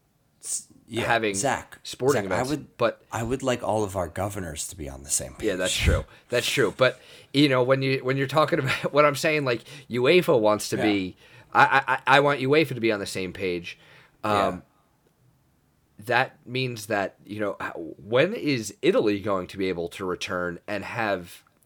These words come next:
Speaker 2: any resemblance of normal life?
Speaker 1: Yeah, and I
Speaker 2: Let
Speaker 1: wonder
Speaker 2: alone football, because it's just not, it's just not feasible right now.
Speaker 1: And what happens then,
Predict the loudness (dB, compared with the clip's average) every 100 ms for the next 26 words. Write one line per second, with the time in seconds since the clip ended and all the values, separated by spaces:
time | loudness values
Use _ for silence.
0 | _ _ 0 2 0 0 -2 -2 -4 -6
1 | -8 -10 -10 -10 -8 -6 -6 -8 -12 -20
2 | _ _ _ _ _ _ _ _ _ -2
3 | 0 0 -4 -4 -2 2 4 6 4 2
4 | -2 -2 -2 0 -6 -6 -8 -6 -4 -4
5 | -4 -4 -2 -2 -2 -4 -10 _ -12 -8
6 | -8 -8 -8 -6 -6 -6 -12 -10 -8 -6
7 | -6 -6 -8 -10 -12 -18 -20 _ _ _
8 | _ -6 -4 -2 -2 -2 -6 -8 -6 -8
9 | -8 -10 -10 -8 -8 -12 -18